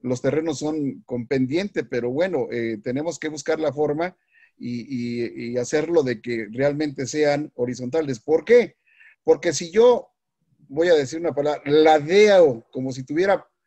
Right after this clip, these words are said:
eh, fa-, la facilidad de, de, de moverlo e inclinarlo hacia la derecha o hacia la izquierda, obviamente el tirante de agua se va a incrementar. Entonces, debe ser horizontal. ¿Y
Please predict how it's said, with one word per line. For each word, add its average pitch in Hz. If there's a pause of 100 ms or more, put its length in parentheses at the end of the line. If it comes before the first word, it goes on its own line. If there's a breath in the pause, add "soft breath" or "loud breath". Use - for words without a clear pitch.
(320)
eh, 123
fa-, 131
la 143
facilidad 139
de, 143
de, 123
de 127
moverlo 156 (340)
e 143
inclinarlo 160 (100)
hacia 135
la 139
derecha 170 (160)
o 139
hacia 135
la 139
izquierda, 170 (300)
obviamente 170
el 127
tirante 170
de 156
agua 160 (240)
se -
va 143
a 147
incrementar. 147 (600)
Entonces, 165
debe 175
ser 185
horizontal. 165
¿Y 214